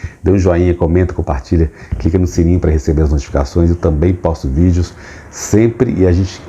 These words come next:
aumentar essa corrente do bem onde uns apoiam os outros. E se você quiser agendar uma sessão online comigo, você pode entrar em contato comigo no Instagram, arroba doutor Paulo Antônio Almeida, ou no e-mail, contato arroba paulo antônio almeida ponto com ponto B R.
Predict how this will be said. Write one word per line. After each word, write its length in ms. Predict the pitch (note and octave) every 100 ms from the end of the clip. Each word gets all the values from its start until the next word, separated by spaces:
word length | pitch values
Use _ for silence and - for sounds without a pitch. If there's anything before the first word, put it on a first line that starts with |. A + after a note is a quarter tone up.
| -
aumentar 580 | F2 E2+ E2+ E2+ -
essa 160 | A2 A2
corrente 320 | G2+ F#2 D#2+
do 80 | D#2+
bem 180 | E2 F2
onde 200 | E2 D#2+
uns 260 | G2 F#2+ -
apoiam 460 | F2 - E2 E2 D#2+
os 120 | C2+
outros. 260 | - - - - - -
E 60 | F2+
se 100 | C3
você 240 | C#3+ C3
quiser 240 | A2 F#2
agendar 360 | F#2+ E2 E2+ E2
uma 120 | E2
sessão 320 | D#2+ D#2+ -
online 280 | E2 D#2+ D#2+
comigo, 380 | D#2 C#2+ E2 G2+
você 100 | F#2+
pode 320 | F#2 F#2+ F2+
entrar 380 | F2 E2 - F2
em 40 |
contato 340 | F2 D#2+ D#2 -
comigo 300 | D#2+ D#2+ C#2+
no 40 |
Instagram, 480 | D2+ - D#2 F2 A#2+ - - -
arroba 280 | D#2+ F2 E2
doutor 340 | D#2+ - G#2+
Paulo 240 | - D#2+ D#2
Antônio 200 | D#2+ D2+
Almeida, 420 | C#2 F2 G2 -
ou 260 | - A2+ B2+
no 60 | A2+
e-mail, 460 | F2 F#2 F#2 E2+ - - -
contato 420 | - E2 A2 A2 F#2
arroba 280 | E2 F2
paulo 180 | D#2+ F#2
antônio 220 | F2 E2+
almeida 260 | E2 E2+ E2+
ponto 240 | - D#2
com 140 | - D#2
ponto 180 | D#2+ C#2+
B 80 |
R. 180 | D#2 E2